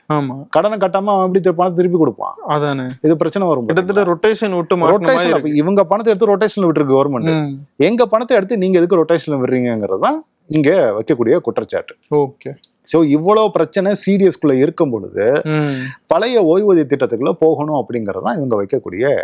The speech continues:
Speaker 2: கோரிக்கையா இருக்கு, அரசு ஊழியர்கள் சங்கத்துடைய கோரிக்கையா இருக்கு. இதை இவங்க வந்து, "நாங்க வந்தால் ஆய்வு செய்வோம்,
Speaker 1: ம்.
Speaker 2: நாங்க இது குறித்து ஒரு குழு அமைப்போம், அந்த குழுவின் அடிப்படையில ஒரு முடிவெடுப்போம்,
Speaker 1: ம்.
Speaker 2: உங்களால, உங்களுக்கு வந்து பழைய ஓய்வூதிய திட்டத்தின் கீழே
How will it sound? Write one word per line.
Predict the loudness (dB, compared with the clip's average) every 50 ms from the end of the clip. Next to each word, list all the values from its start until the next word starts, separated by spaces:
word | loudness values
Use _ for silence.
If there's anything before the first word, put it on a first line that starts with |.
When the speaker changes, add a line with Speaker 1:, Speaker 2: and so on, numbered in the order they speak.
| -6 -10 -14 -18 -20 -20 _ _ 0 0
Speaker 2:
கோரிக்கையா | 0 0 0 -2 0 0 0 0
இருக்கு, | -2 -4 -6 -10 -4
அரசு | -2 -2 -2 -2 -2 -4 -2 -2 -2 0
ஊழியர்கள் | 0 2 2 0 0 -2 -6
சங்கத்துடைய | -10 -10 -10 -8 -4 -2 -2 0 0
கோரிக்கையா | 0 -2 -2 0 -2 -2
இருக்கு. | -2 -4 -8 -14 -14 -14 -16 -12 -6
இதை | -2 0 2 4 4
இவங்க | 2 2 0 0 0
வந்து, | 0 0 0 0
"நாங்க | 0 0 2 2
வந்தால் | 2 2 2 2 2 2 4
ஆய்வு | 2 2 2 2 0 0 0
செய்வோம், | 0 0 0 2 2 0 0 0 -2 -4 -6 _ _ _ _
Speaker 1:
ம். | -6
Speaker 2:
நாங்க | -2 -2 0 0 2 0
இது | 2 2 2 0 0
குறித்து | 0 -2 -2 0 2 2 4
ஒரு | 4 4 2 2
குழு | 2 2 4 4 4
அமைப்போம், | 2 0 -4 -6 -6 -4 -2 0 0 0 -2 -4 -6 _ _ _ -14 _
அந்த | -2 0 0 2
குழுவின் | 2 4 4 4 4 4
அடிப்படையில | 2 2 2 2 2 2 2 4 4
ஒரு | 2 2 2
முடிவெடுப்போம், | 2 2 4 4 4 2 0 -4 -4 -4 -2 -2 -4 -6 -8 _ _ _
Speaker 1:
ம். | -6 -4 -2 0
Speaker 2:
உங்களால, | 2 4 4 4 4 4 2
உங்களுக்கு | 2 0 0 2 2 2 2 2
வந்து | 0 2 0 0
பழைய | 0 0 0 0 0 2
ஓய்வூதிய | 2 4 4 4 4 2 2
திட்டத்தின் | 0 0 0 -2 -4 -4 -4
கீழே | -2 0 0 2 2 0 0